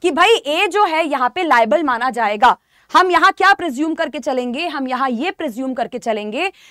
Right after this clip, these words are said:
कि भाई ऐसा मान लेते हैं ए ने बच्चे को वाई के खाने में ही जहर मिलाने को बोला था। तो आपका जो एक्ट अबेट किया गया था और जो एक्ट एक्चुअल में हुआ है वो दोनों क्या है, आपस में कनेक्टेड हैं, एक दूसरे का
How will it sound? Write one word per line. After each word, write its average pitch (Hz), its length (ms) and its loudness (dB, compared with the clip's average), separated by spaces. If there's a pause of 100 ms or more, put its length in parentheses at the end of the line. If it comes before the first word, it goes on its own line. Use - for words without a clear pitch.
(140)
कि 370 80 2
भाई 339 220 4 (100)
ऐसा 285 280 4
मान 311 200 4
लेते 254 300 -2
हैं 330 220 -2 (320)
ए 311 220 4
ने 403 160 2
बच्चे 294 380 -2
को 381 160 0 (300)
वाई 254 260 6
के 359 140 -4
खाने 247 320 -4
में 247 100 -4
ही 339 160 -2
जहर 254 240 -2
मिलाने 202 360 -2
को 277 140 -6
बोला 220 300 -2
था। - 180 -20 (480)
तो 339 80 4
आपका 277 520 4
जो 359 160 0 (380)
एक्ट 339 320 6
अबेट 262 320 2
किया 349 280 2
गया 320 260 2
था 320 200 2
और 277 200 2
जो 285 160 -2
एक्ट - 360 2
एक्चुअल 294 360 -2
में 330 100 -2
हुआ 269 280 4
है 208 200 -2 (280)
वो 339 120 2
दोनों 294 360 2
क्या 339 200 2
है, 330 200 0
आपस 247 460 -2
में 349 140 0
कनेक्टेड 262 540 -2
हैं, 233 220 -12
एक 240 200 4
दूसरे 247 320 0
का 294 200 6